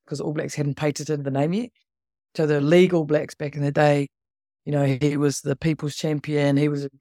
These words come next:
great, huge man as well. So, you know, like, looking into my past and things that sometimes cause pain for my parents,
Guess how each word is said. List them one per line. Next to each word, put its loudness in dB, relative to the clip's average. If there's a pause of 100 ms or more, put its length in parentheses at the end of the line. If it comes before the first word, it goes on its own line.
great, 0
huge -4
man -2
as -4
well. 2
So, -2
you -4 (300)
know, 2
like, 2
looking 2
into 0
my -4
past -4 (420)
and 0
things 2
that 2
sometimes -4
cause -6
pain -2
for -8
my -2
parents, -2